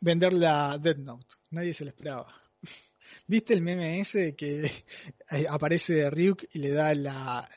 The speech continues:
la libreta de la muerte a este nuevo Akira?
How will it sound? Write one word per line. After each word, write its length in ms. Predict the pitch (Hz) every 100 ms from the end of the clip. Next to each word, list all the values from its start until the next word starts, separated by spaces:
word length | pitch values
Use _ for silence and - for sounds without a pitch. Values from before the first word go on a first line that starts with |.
| -
la 140 | 151
libreta 380 | 143 143 165 160
de 40 | 143
la 120 | 139
muerte 380 | 160 170 160 143
a 520 | 135 131 127 135 165 165
este 320 | - 147 143
nuevo 240 | 151 147
Akira? 360 | 147 180 190